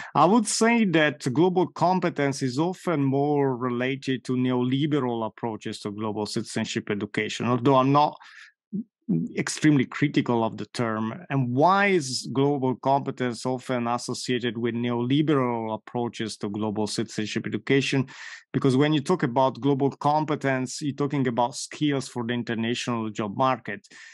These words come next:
which are needed. Uh, our students need them, but they are, they do not represent the final destination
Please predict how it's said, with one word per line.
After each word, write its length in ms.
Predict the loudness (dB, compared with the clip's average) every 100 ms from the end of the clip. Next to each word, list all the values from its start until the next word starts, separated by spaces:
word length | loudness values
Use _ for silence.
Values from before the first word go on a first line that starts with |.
| -20 _ -2
which 580 | 4 4 4 0 -2 -4 -2
are 640 | 2 4 4 2 0 -2
needed. 640 | -4 -2 -2 0 0 -2 -6 -14 -14 -16 _ _ -6
Uh, 40 |
our 420 | -4 -2 -2 -2
students 1040 | -4 -2 0 0 -2 -6 -6 -4 -4 -4
need 240 | -2 -2 0
them, 300 | 0 0 -4 _ _ _ _
but 160 | -4 2
they 160 | 4 4
are, 180 | 2 0
they 420 | -2 -2 0 0
do 160 | 2
not 420 | 2 4 2 0 -4
represent 1120 | -4 -4 -4 -4 -4 -2 -2 0 -2 -2 -6
the 320 | -6 -6 -4 -6
final 920 | -4 0 0 0 0 0 0 -2 -4
destination 1200 | -4 -4 -4 -2 0 0 -2 -4 -4 -4 -4 -6